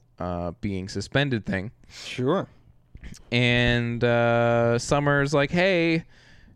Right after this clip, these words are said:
Speaker 1: I'll come too 'cause we're all friends still." They're, they fell right back on this whole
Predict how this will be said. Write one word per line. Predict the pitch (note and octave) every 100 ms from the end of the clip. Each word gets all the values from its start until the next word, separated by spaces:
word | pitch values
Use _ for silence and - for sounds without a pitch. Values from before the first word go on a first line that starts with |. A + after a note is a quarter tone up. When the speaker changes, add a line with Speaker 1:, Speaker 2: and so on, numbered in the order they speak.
| -
Speaker 1:
I'll | C3+ D3
come | F3+ E3+
too | G#3+ F#3+ C3+ G#2
'cause | B2
we're | C#3 D#3
all | D#3
friends | F3+ E3 B2+
still." | - A2+ G2
They're, | G#2+ A2+ -
they | C#3
fell | C3+ - D#3+ C#3
right | C3+ D#3
back | C3 B2 A#2
on | G#2
this | G#2 G2+
whole | A2 G2+ F#2 F2+